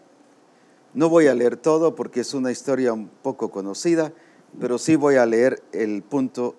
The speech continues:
importante. Versículo seis. Y tomó Abraham la leña del holocausto y la puso sobre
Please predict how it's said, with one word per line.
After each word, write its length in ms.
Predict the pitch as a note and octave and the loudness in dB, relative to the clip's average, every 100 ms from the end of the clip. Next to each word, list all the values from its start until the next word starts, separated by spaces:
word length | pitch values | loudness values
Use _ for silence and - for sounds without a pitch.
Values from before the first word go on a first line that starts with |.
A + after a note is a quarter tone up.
| - | -8
importante. 880 | A#2 A2 G#2+ - G2 F2 D#2 - - _ _ _ _ _ _ _ _ - - | -8 -4 -6 -6 -10 -10 -14 -20 -20 _ _ _ _ _ _ _ _ -20 -12
Versículo 720 | G2 C#3+ - F#3+ - D3+ C3+ | 0 2 2 -4 -4 -4 -4
seis. 560 | - B2+ F2+ - - _ _ _ _ _ _ _ _ _ _ _ - | -2 -4 -4 -14 -18 _ _ _ _ _ _ _ _ _ _ _ 0
Y 100 | D#3 | 2
tomó 560 | F3 E3 F#3 A#3+ A#3+ - | 6 6 6 4 2 0
Abraham 480 | D#3+ C#3+ C#3+ F3+ G3 | 0 2 2 2 4
la 120 | D#3+ | 4
leña 420 | C3+ B2 A2+ A#2+ | 4 0 0 -2
del 220 | A#2+ A#2+ | 0 2
holocausto 840 | B2 B2 A#2+ F3+ F3+ F3 - F#3+ - _ _ _ _ _ _ _ _ _ _ _ _ _ - | 2 2 0 2 2 0 -6 -6 -6 _ _ _ _ _ _ _ _ _ _ _ _ _ 2
y 100 | D3+ | 6
la 240 | D3+ - | 6 4
puso 420 | A3+ A3+ - G#3+ | 0 -2 0 -2
sobre 640 | - - D#3+ C#3 C3+ B2+ | -2 -2 -2 0 0 0